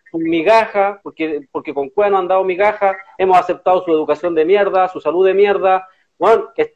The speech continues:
es súper violento que te hablen de un sistema de pensiones, que resulta que cuando termináis de trabajar, hay trabajado cuarenta, cincuenta o treinta años, resulta que lo que si-, lo que significa pasar a ese sistema de pensiones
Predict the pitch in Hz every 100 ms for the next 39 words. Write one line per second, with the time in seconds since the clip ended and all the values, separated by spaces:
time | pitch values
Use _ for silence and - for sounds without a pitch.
0 | - 156 - 226 226 208 208 233 233 202
1 | 190 190 202 202 196 180 165 - 190 196
2 | 175 147 - 233 190 190 _ _ _ _
3 | 160 151 196 185 170 170 160 _ _ 156
4 | 160 196 202 190 175 180 214 220 - 165
5 | 170 165 160 180 185 147 160 202 202 190
6 | 160 151 - 202 202 175 160 214 226 226
7 | 233 180 190 - _ _ _ _ _ 147
8 | 151 196 208 190 196 202 - 156 147 151
9 | 381 - - 143 151 147 220 208 196 180
10 | 202 208 196 - 208 208 202 208 226